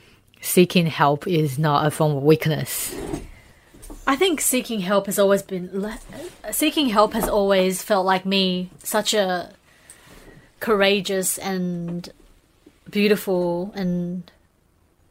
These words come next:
Speaker 2: um,
Speaker 1: Brave? <laughs>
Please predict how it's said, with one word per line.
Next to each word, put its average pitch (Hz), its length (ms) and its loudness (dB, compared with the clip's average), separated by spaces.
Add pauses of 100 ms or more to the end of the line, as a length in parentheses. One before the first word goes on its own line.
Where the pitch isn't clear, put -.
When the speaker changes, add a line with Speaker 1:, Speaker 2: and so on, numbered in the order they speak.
(100)
Speaker 2:
um, 160 420 -8 (4000)
Speaker 1:
Brave? 185 440 4 (260)
<laughs> 185 80 6